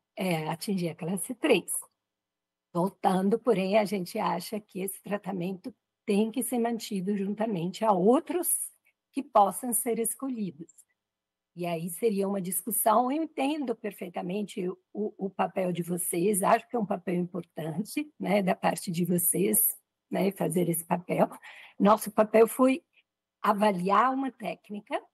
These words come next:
e, e nós chegar a uma conclusão que a técnica,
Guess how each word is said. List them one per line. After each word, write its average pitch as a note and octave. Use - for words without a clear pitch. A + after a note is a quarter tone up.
e, G#3+
e G#3
nós F3
chegar G#3
a E3+
uma F#3+
conclusão G#3
que G3+
a G3
técnica, G#3